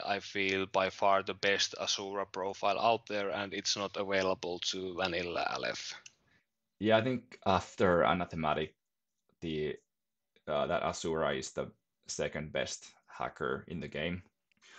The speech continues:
Speaker 2: Although, like in Vanilla Aleph, the downside in Asura is that you don't have bit and keys to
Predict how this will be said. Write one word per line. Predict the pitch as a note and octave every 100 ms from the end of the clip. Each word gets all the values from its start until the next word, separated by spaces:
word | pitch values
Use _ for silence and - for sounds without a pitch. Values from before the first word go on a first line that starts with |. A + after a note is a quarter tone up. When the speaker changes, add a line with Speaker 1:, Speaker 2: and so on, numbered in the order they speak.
| - -
Speaker 2:
Although, | F2 F#2 F#2 F2+ E2+ - _ _ _ _ _ _
like | G2 G2 G2 F#2
in | E2+
Vanilla | D#2+ E2+ E2 D2
Aleph, | C2+ D2 D2 - _ _ -
the | E2 D#2 D#2
downside | E2+ D#2 D#2 - C#2 C2 - _ _ _ _ _ _ _ _ _ -
in | D#2+
Asura | D#2 E2+ E2+ E2 C#2
is | C#2+
that | - C#2
you | D#2
don't | D#2 D#2
have | - D#2 C2+ C#2+ _ -
bit | E2 D2 D#2+
and | D2+
keys | - C#2 -
to | -